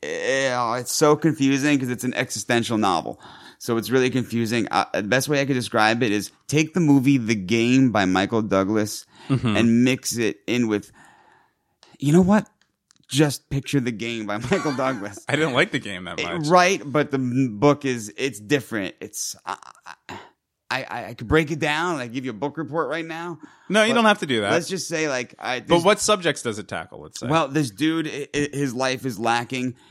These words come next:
Speaker 1: He broke up with his girl. He's unsatisfied with his job.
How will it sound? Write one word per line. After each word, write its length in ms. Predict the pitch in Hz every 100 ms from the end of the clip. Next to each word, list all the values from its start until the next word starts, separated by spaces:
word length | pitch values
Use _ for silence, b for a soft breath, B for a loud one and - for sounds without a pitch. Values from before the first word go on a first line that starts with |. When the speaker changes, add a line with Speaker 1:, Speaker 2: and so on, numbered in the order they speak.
| b
Speaker 1:
He 120 | 123
broke 280 | 110 135 135
up 140 | 143
with 100 | 147
his 120 | 143 120
girl. 480 | 123 110 110 110 b b b
He's 220 | 110 117
unsatisfied 680 | 123 113 127 131 117 135 131
with 100 | 139
his 120 | 139
job. 540 | 107 113 104 101 107